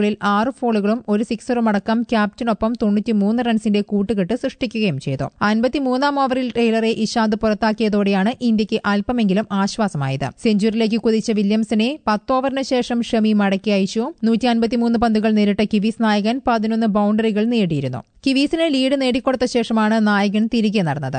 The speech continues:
തുടർന്ന് ഹെൻറി നിക്കോൾസിന്റെ വിക്കറ്റുമായി കിവീസിന് ഇന്നലെ നഷ്ടമായി. ഇന്നലെ രാവിലെ തന്നെ അപകടകാരിയായ ഇന്ത്യൻ വിക്കറ്റ് കീപ്പർ ഋഷഭ് പന്തിനെ റണ്ണൌട്ടാക്കാൻ കഴിഞ്ഞത് വളരെ നിർണായകമായി. രഹാനെയും ഋഷഭും കുറച്ചുനേരം കൂടി ക്രീസിലുണ്ടായിരുന്നുവെങ്കിൽ ഇന്ത്യ മികച്ച സ്കോറിലെത്തിയേനെ.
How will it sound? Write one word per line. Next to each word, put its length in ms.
തുടർന്ന് 420
ഹെൻറി 400
നിക്കോൾസിന്റെ 600
വിക്കറ്റുമായി 560
കിവീസിന് 500
ഇന്നലെ 440
നഷ്ടമായി. 520
ഇന്നലെ 300
രാവിലെ 360
തന്നെ 300
അപകടകാരിയായ 600
ഇന്ത്യൻ 320
വിക്കറ്റ് 320
കീപ്പർ 280
ഋഷഭ് 300
പന്തിനെ 400
റണ്ണൌട്ടാക്കാൻ 680
കഴിഞ്ഞത് 400
വളരെ 340
നിർണായകമായി. 720
രഹാനെയും 680
ഋഷഭും 380
കുറച്ചുനേരം 580
കൂടി 220
ക്രീസിലുണ്ടായിരുന്നുവെങ്കിൽ 1040
ഇന്ത്യ 160
മികച്ച 360
സ്കോറിലെത്തിയേനെ. 800